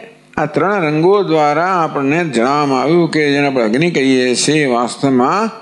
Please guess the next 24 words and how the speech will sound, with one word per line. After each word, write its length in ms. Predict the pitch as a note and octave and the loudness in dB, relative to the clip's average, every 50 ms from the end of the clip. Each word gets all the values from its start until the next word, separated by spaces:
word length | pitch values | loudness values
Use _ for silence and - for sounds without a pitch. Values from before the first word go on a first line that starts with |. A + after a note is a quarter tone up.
| - - - | -16 -10 -6
આ 140 | - C#3+ C#3 | -4 -4 -4
ત્રણ 400 | C3+ - - - D#3+ F3 E3+ D3+ | -4 -4 -4 -2 0 0 0 0
રંગનો 380 | C#3 C#3 C#3 C3+ C3+ C3 B2 | 0 0 0 0 0 0 -2
સંયોગ 540 | A#2+ - - G#2+ G#2+ G#2 G#2 G#2+ G#2+ G2 F#2+ | -2 -2 -2 -2 0 0 0 0 0 -2 -2
છે, 380 | - - - - - - - - - - _ _ _ _ _ _ _ _ _ _ _ _ _ _ _ _ _ _ _ _ _ _ _ _ _ _ - | -4 -6 -8 -10 -14 -20 -20 -20 -20 -20 _ _ _ _ _ _ _ _ _ _ _ _ _ _ _ _ _ _ _ _ _ _ _ _ _ _ -2
લાલ, 600 | - E3 E3+ - F#2+ A#2 C#3+ D#3+ G3 A3+ B3 B3+ - - - - - - | 0 0 0 0 0 -2 -2 0 0 0 -2 -2 -6 -10 -20 -20 -20 -12
સફેદ 640 | - - - - - - - C3+ E3+ G3+ B3+ B3+ - | -8 -4 -4 -4 -4 -2 -2 -2 0 0 -2 -2 -2
અને 180 | - G3+ G#3 G3+ | -2 -2 -2 -2
કાળો. 280 | G3 - - - - - - - - - - - - - - - - - - _ _ _ _ _ _ _ _ _ - _ _ _ _ - - - _ _ - - - - - - - - _ _ - | -2 -4 -6 -6 -6 -8 -10 -14 -20 -20 -20 -20 -20 -20 -20 -20 -20 -20 -20 _ _ _ _ _ _ _ _ _ -20 _ _ _ _ -20 -20 -20 _ _ -20 -20 -20 -20 -20 -20 -20 -20 _ _ -6
અર્થાત 460 | - C#3 C3 E3 E3+ E3+ E3+ - - | -4 -2 0 0 0 0 -2 -4 -4
ત્રણ 280 | - D#3 E3+ F#3+ G#3 G3+ | -4 -2 0 0 0 0
તત્વ, 320 | F3+ G#3 G#3 G#3 - F3 A2+ - - - - - - - - - - - - _ - - _ _ _ _ _ _ - | -2 -2 -2 -2 -4 -4 -6 -6 -8 -16 -20 -20 -20 -20 -20 -20 -20 -20 -20 _ -20 -20 _ _ _ _ _ _ -2
તેજસ 420 | A2 G#2+ A2 A#2 C3+ D3 C#3 - - | 0 0 2 2 0 0 -2 -4 -4
તત્વ 280 | C#3 B2 - - B2+ | -4 -4 -2 -2 -2
કહો 240 | A#2+ B2 B2+ C#3 D#3 | -2 0 0 -2 0
કે 100 | D#3+ C#3+ | 0 -2
અગ્નિ 260 | A2+ G#2+ A#2 B2+ C3+ | -2 0 0 0 0
તત્વ 340 | A#2+ B2 A#2 - - B2+ A#2+ | 0 -2 -4 -4 -4 -4 -4
કહો, 400 | - A#2+ A2+ A2+ C3 E3+ G#3 A3 | -2 -2 -2 0 0 0 0 -2
જળ 260 | F3+ A#2+ A#2+ B2+ D3 | -2 -2 -2 -2 -2
તત્વ 380 | D3+ - C3+ B2+ B2+ - - C#3 | -2 -2 -4 -4 -4 -2 -2 0
અને 180 | E3 F#3+ F#3+ F3 | 0 0 0 -2
પૃથ્વી 360 | - - B2 - - D3+ D3+ | -4 -6 -8 -4 -2 -2 0
તત્વ, 340 | C#3 D#3+ E3+ E3 - F#3+ | 0 -2 -2 0 0 0